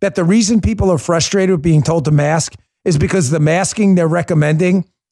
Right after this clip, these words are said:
the masks people are wearing, cloth and these surgical masks, have not stopped this thing? Matter of fact, the Kansas study indicates the data is pretty horrible. Has it ever occurred to him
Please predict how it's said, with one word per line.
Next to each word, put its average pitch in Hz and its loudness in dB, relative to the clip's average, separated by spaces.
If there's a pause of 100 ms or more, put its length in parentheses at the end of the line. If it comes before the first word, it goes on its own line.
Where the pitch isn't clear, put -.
(520)
the 165 -2
masks 175 -4
people 170 0
are 151 0
wearing, 156 0
cloth 151 -4
and 156 2
these 151 0
surgical 160 -2
masks, 170 -2 (200)
have 170 -4
not 180 -2
stopped - -6
this 208 -2
thing? 214 2 (160)
Matter 180 0
of 147 -2
fact, 180 -4
the 156 -2
Kansas 185 0
study 214 2
indicates 175 0
the 160 0
data 175 0
is 170 0
pretty 180 2
horrible. 185 0 (260)
Has 196 0
it 233 0
ever 269 0
occurred 240 -2
to 269 0
him 247 2